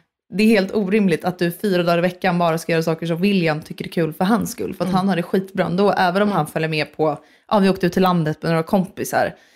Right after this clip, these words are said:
Speaker 1: Okej, vi åkte inte i båten som liksom var det han ville. Men han fick stå och titta på den och vi gick runt på bryggan och bla, bla, bla. Alltså, egentligen
Speaker 2: Mm.
Speaker 1: så räcker ju det för honom. Och hänga med
Speaker 2: Gud, ja.
Speaker 1: andra människors hundar. Alltså, han mådde ju life.
Speaker 2: Mm.
Speaker 1: Men för mig, av egoistiska skäl, så var jag bara så här:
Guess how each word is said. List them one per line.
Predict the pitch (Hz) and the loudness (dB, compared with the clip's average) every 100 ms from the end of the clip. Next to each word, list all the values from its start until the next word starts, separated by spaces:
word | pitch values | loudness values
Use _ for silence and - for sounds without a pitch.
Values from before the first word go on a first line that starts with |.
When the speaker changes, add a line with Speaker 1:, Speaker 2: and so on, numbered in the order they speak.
| _ _ | _ _
Speaker 1:
Okej, | 202 214 | 0 2
vi | 185 | 4
åkte | 196 185 185 226 | 4 2 0 0
inte | 196 180 | 2 2
i | |
båten | 175 202 175 - 151 | 2 2 0 -4 -10
som | 151 | -8
liksom | 156 160 | -10 -8
var | 156 | -2
det | 156 | -2
han | 160 151 | 0 0
ville. | 165 165 185 - - _ _ | 0 2 2 0 -4 _ _
Men | 190 | 0
han | 180 | 2
fick | 185 | 0
stå | 190 - | 0 0
och | |
titta | - 208 202 | 0 -2 -2
på | 196 175 | -2 -2
den | 165 | 0
och | 170 | 0
vi | |
gick | 170 - | -2 0
runt | 170 151 | -2 0
på | 165 | -2
bryggan | 175 151 156 147 | -2 -2 -2 -2
och | |
bla, | 151 143 | 0 2
bla, | 147 135 | 2 2
bla. | 160 | 0
Alltså, | - 190 | 0 0
egentligen | 202 202 190 208 | 2 2 2 2
Speaker 2:
Mm. | |
Speaker 1:
så | 196 | 0
räcker | 208 220 - 156 | 0 -2 -4 -2
ju | 147 | 0
det | 147 | 0
för | 165 | 0
honom. | 165 160 147 120 | -2 -2 -6 -6
Och | - 190 | -4 -2
hänga | 208 196 180 | 0 0 0
med | 175 175 | 0 0
Speaker 2:
Gud, | 180 | 0
ja. | |
Speaker 1:
andra | 185 175 | 0 0
människors | 175 170 170 175 | 0 0 -2 2
hundar. | 196 165 156 151 | 4 4 2 0
Alltså, | 175 | -2
han | 185 214 | 0 4
mådde | 226 156 | 4 2
ju | 135 | 0
life. | 214 - 185 - - _ _ | 0 2 -2 -8 -20 _ _
Speaker 2:
Mm. | 220 208 202 208 _ _ _ | -8 -6 -6 -10 _ _ _
Speaker 1:
Men | 208 190 | 2 4
för | 196 | 6
mig, | 202 254 190 175 - | 6 6 4 0 0
av | 180 | 0
egoistiska | 170 190 214 - 175 160 | 2 2 0 -4 -10 -6
skäl, | 165 151 | -2 -2
så | 156 | 0
var | 175 | 0
jag | 156 | 0
bara | 147 | 0
så | 151 | 0
här: | 143 139 | 0 0